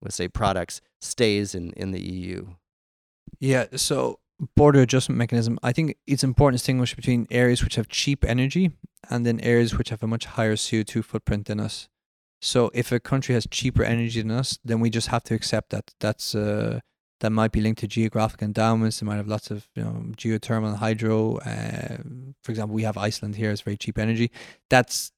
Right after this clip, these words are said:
Speaker 2: fair play to them. That's a natural advantage they have, and there's nothing we can do about that. The issue we see is for some products, particularly energy intensive products, they have a much higher C O two footprint.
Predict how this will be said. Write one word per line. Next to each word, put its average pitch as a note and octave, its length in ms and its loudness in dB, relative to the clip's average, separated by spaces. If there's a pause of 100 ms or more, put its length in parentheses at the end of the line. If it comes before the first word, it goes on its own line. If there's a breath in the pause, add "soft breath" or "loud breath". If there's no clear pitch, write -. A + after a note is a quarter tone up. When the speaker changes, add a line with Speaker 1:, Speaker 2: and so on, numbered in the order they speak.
Speaker 2:
fair B2+ 240 6
play A#2+ 200 0
to A#2+ 120 -6
them. A2+ 200 2
That's A2+ 200 0
a A2+ 40 -4
natural A2+ 360 2
advantage A2 400 0
they A2 160 2
have, A2+ 300 0
and A2 100 0
there's G#2+ 140 -2
nothing A2+ 240 0
we G#2 80 -4
can A2 140 -4
do A2 120 2
about G#2 280 -2
that. G#2 200 -4 (560)
The A2+ 180 0
issue B2+ 240 4
we B2 120 6
see B2 440 2
is A2+ 360 0 (280)
for A#2 200 0
some A#2+ 340 0
products, B2 480 4
particularly - 400 -4
energy A2 300 2
intensive A#2 400 -2
products, B2+ 320 4
they A2+ 60 -2
have G#2+ 60 -2
a A2 40 -2
much A2+ 200 0
higher A2 220 4
C - 180 0
O - 40 2
two A2 160 -2
footprint. - 560 -2